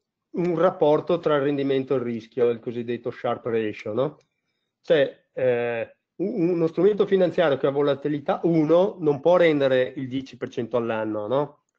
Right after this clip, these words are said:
È impossibile, eh, anche, anche matematicamente. Un-, la, il mercato azionario, l'equity, ha una volatilità del quindici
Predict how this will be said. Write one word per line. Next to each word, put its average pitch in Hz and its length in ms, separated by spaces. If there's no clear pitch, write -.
È - 80
impossibile, 120 720
eh, 117 360
anche, 135 300
anche 135 260
matematicamente. 117 1000
Un-, 160 360
la, 151 240
il 147 140
mercato 160 400
azionario, 143 580
l'equity, 139 560
ha 151 80
una 135 100
volatilità 131 680
del 131 240
quindici 139 840